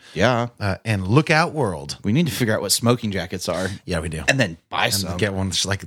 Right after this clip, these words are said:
Speaker 2: like a motorcycle jacket patch on the back
Speaker 1: No,
Speaker 2: that says us.
Speaker 1: yes. Let's get <laughs> monogrammed smoking jackets for the podcast.
Speaker 2: Deal. That'd be
Speaker 1: Like,
Speaker 2: so, like, the, yeah, like,
Speaker 1: those
Speaker 2: old
Speaker 1: are our
Speaker 2: Victorian, like,
Speaker 1: smoking recording
Speaker 2: and, like, a
Speaker 1: jackets.
Speaker 2: nice, uh, sort of,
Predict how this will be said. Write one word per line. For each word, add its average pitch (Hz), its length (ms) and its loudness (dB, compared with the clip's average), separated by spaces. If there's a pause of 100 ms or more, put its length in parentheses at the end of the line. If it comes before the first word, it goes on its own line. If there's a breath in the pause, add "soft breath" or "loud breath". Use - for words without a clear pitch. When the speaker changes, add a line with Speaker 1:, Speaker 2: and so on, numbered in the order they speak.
(100)
Speaker 2:
like 90 140 -4
a 82 240 0
motorcycle 90 540 -2
jacket 82 340 -4
patch 85 320 -4
on 90 60 -4
the 80 80 -6
back 76 300 -6
Speaker 1:
No, 123 60 -4 (180)
Speaker 2:
that - 20 -6
says 82 280 -6
us. - 440 -6
Speaker 1:
yes. - 100 -2
Let's 147 240 2
get 131 340 -2
<laughs> - 0 -
monogrammed 107 800 0
smoking 98 420 -2
jackets 85 460 -6
for - 160 -2
the 85 80 -6
podcast. - 340 -6
Speaker 2:
Deal. 90 260 0
That'd - 80 -8 (100)
be 92 60 -2
Speaker 1:
Like, 87 80 -2
Speaker 2:
so, - 180 -2
like, 98 300 -6
the, 95 120 -2
yeah, 90 140 -2
like, 85 120 -2
Speaker 1:
those 113 220 4
Speaker 2:
old 120 80 4
Speaker 1:
are 107 40 4
our 101 100 0
Speaker 2:
Victorian, 87 580 -2
like, 73 320 -8
Speaker 1:
smoking 95 600 -4
recording 85 480 -4
Speaker 2:
and, 71 120 -4
like, 95 100 0
a 90 60 -2
Speaker 1:
jackets. 87 40 -4
Speaker 2:
nice, 87 320 0
uh, 82 260 -4
sort 82 220 -6
of, 78 260 -8